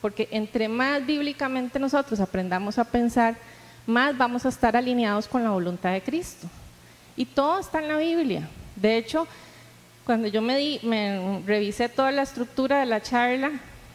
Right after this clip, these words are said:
básicamente es un compendio de muchos versículos que el Señor trae para poder recordarlos o reconocerlos, porque estoy segura que los conocen.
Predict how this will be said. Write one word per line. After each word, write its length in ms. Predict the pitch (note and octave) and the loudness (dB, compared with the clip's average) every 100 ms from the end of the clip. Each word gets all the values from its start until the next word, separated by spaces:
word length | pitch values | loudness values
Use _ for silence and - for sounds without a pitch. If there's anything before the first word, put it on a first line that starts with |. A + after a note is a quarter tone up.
| - - | -16 0
básicamente 920 | A3 A#3 C#4+ C#4 C4+ C#4+ C#4 D#4 D4 - - | 2 2 0 2 2 2 2 0 0 -4 0
es 180 | G#3+ A#3 | 0 2
un 220 | C#4 C4+ | 0 2
compendio 580 | C#4+ D4 C4 B3+ C4+ D#4 | 0 2 0 0 2 2
de 80 | |
muchos 460 | B3 A#3+ C4+ D#4+ D4 | 2 2 0 -2 -2
versículos 680 | B3 A#3+ C#4 - D4 D#4 - - - - - - | -2 -2 -6 -4 -4 -4 -6 -20 -20 -20 -20 -6
que 120 | A#3+ | 0
el 100 | A3+ | 0
Señor 320 | A3+ A3 A3+ A3+ | 0 0 0 0
trae 500 | D4 C#4 C4+ C#4 E4+ - - - - - | 0 2 2 0 -2 -12 -20 -20 -16 0
para 240 | A#3+ G#3+ | 2 2
poder 640 | G#3 G#3 G#3 G#3 A#3 C#4+ - - - - - - | 0 0 2 2 2 -2 -6 -16 -20 -20 -20 -8
recordarlos 1000 | G#3+ A3+ G3+ F#3 G#3+ F#4+ G4+ B3+ E3 - - - - | -6 -2 -2 -4 -4 -2 -2 -4 -6 -12 -20 -20 -4
o 100 | A3 | -2
reconocerlos, 960 | G#3 G#3 G#3 G3 F#3+ D4 G#4 A3 F#3 - | -2 -2 -2 -4 -4 -2 -2 -4 -6 -10
porque 180 | G3+ G3+ | -10 -8
estoy 160 | G3+ A3+ | -6 -4
segura 300 | C#4 C#4+ E4+ | -2 -2 -4
que 120 | D4 | -4
los 140 | G3 | -6
conocen. 480 | - F#3 D4+ G4+ - | -6 -4 -4 -6 -8